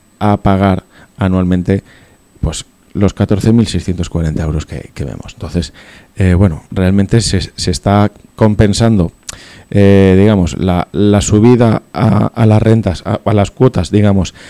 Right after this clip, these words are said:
de, de mayor ingreso con las que menos ingresos tienen. Bien, es, es,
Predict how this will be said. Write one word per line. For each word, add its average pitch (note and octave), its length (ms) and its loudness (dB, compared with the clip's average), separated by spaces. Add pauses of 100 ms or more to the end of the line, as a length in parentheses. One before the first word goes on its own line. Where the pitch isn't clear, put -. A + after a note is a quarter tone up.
(240)
de, G2 760 4 (340)
de G#2 120 2
mayor G2+ 260 6
ingreso B2 440 2 (420)
con G#2+ 220 2
las G#2 120 0
que - 220 -4
menos F#2 340 0
ingresos D2 360 -14
tienen. A#1+ 280 -14 (180)
Bien, C2+ 260 -8
es, C#2+ 360 -14
es, - 260 -12